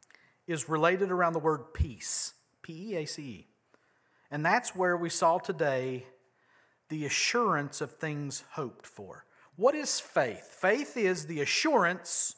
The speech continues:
of things hoped for, which brings about a peace of knowing something. Now, let me ask you this. If you did a study to look into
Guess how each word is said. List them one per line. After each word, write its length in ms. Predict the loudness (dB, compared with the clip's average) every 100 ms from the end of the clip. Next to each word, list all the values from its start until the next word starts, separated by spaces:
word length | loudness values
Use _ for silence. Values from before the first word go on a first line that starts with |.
| _ _ _ _ _ _ _ _ _ -14
of 100 | -12
things 340 | -6 -4 -4 -2
hoped 280 | -4 -4
for, 200 | -10 -6
which 280 | -6 -8 -6
brings 340 | -4 -2 -2 -2
about 340 | 2 2 0
a 100 | -6
peace 680 | -10 -10 -10 -6 -4 -4 -6 _ _ -12
of 140 | -10
knowing 440 | -4 -2 -2 -6 -6
something. 440 | -6 -6 -14 -20 _ _ _ _ _ _ _ _ _ _ _ _ _ _ _ -2
Now, 120 | 0
let 100 | 0
me 160 | -2 -2
ask 260 | -2 -2
you 80 | -4
this. 360 | -4 -6 -10 -12 _ _ _ _ _ _ _ _ _ _ _ _ _ _ _ _ _ _ _ _ _ -20 -20 -10
If 180 | -10 -4
you 200 | 0 0
did 180 | 2 2
a 60 | 2
study 540 | 2 4 2 2 -8 -16 _ _ _ _ _ -20 -20 _ 0
to 140 | 0
look 380 | 4 4 4 0
into 600 | -2 0 2 2 -2